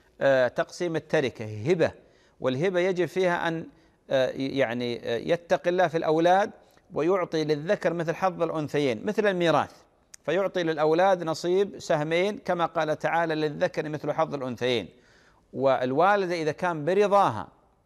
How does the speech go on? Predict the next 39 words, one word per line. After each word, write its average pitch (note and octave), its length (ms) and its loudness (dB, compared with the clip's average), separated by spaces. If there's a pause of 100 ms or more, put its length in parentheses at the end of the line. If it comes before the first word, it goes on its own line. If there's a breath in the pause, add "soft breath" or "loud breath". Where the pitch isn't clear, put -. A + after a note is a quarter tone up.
(220)
قالت: D3+ 240 0
"أنا E3 140 -2
والله E3+ 200 0
ما F#3+ 200 0
أبغى D3+ 240 0
شيء"، C3+ 360 -2 (560 soft breath)
آه، F3 300 -4 (120)
مشكورة F#3 580 2
على D3 200 2
ذلك C#3 320 0
ومأجورة. C#3+ 560 -2 (400 soft breath)
أما C3+ 180 -2
إذا D#3 200 2
قالت: F3+ 220 4
"لا، F#3+ 180 0
تهب F3 420 0
لي D#3+ 120 -4
مثل E3 180 -4
ما F3 160 -6
وهبت F3+ 380 0
للأولاد"، D#3 560 2 (460 soft breath)
هو D3 120 0
قسم F#3 420 -2
التركة F3+ 440 -2
كلها، D3 580 -2 (480)
يعني، A#2+ 180 -2
قس-، - 320 -2
وهب E3+ 380 0
التركة E3 440 -2
كلها D3+ 380 -2
بحيث D#3 320 -4
أنها D#3 160 -4
تتضرر F3 680 0
الأم، F3 380 0 (380 soft breath)
لها F#3+ 200 0
الحق G3 320 -4
في E3 180 -6
أن D3 100 -8
تطالب D#3 460 0